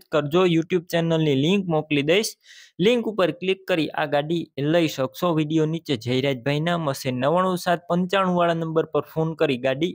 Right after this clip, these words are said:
લઈ શકો છો. ગોવિંદભાઈને આ રોટાવેટર વેચવાનું છે. કંપની છે શક્તિમાન. શક્તિમાન કંપનીનું રોટાવેટર વેચવાનું છે. ખૂબ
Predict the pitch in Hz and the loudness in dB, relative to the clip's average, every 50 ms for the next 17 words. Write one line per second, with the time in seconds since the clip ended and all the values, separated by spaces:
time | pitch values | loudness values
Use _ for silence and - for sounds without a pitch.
0 | - 127 131 135 139 143 - 147 - - 147 147 - - 151 147 147 147 - - | -4 -2 0 0 0 0 -2 -4 -2 -2 -2 -2 -2 0 0 0 0 0 -2 -4
1 | 160 139 143 160 165 170 170 165 147 151 156 156 160 160 160 160 156 156 151 - | -4 0 2 2 2 2 2 0 0 0 0 0 0 -2 -2 -2 -2 -2 -4 -4
2 | - 143 143 143 143 135 127 127 131 135 - 151 147 143 143 143 143 - - 143 | -4 -2 -2 0 0 -2 -2 -2 -4 -4 -2 -2 -2 0 0 -2 -4 -2 -2 -2
3 | 139 131 120 131 143 147 - 156 151 135 127 127 131 131 123 - 175 175 - - | -2 -2 -2 -4 -4 -4 -4 -2 -2 -2 -2 -2 -6 -10 -6 -4 -4 -4 -2 -2
4 | 165 170 180 - - 185 180 180 175 - 185 165 151 - - 190 208 - - _ | -2 -2 -4 -6 -4 -2 0 0 0 0 -2 -2 -2 -2 -2 -2 -2 -4 -6 _
5 | - 190 156 135 127 117 107 104 98 - _ - - 170 175 180 - _ - 214 | -2 -2 0 0 0 -2 -2 -4 -8 -12 _ -10 -6 -6 -6 -6 -6 _ -4 -2
6 | 208 202 202 196 190 190 - 170 165 160 165 _ 156 156 151 151 151 151 147 131 | 0 2 2 0 0 0 -2 -2 -2 -2 -4 _ -8 -6 -4 -4 -2 -2 0 0
7 | 127 127 127 - 135 135 135 135 131 - 135 131 123 120 117 127 135 135 - 143 | 0 0 0 0 0 0 2 0 0 -2 -2 -4 -2 -2 -4 -4 -4 -4 -4 -2
8 | 143 139 131 127 127 113 - 156 160 180 - _ - - _ _ _ - - 165 | -2 -2 -2 -4 -6 -4 -2 -2 -2 -2 -2 _ -16 -20 _ _ _ -2 -2 0
9 | 156 | 2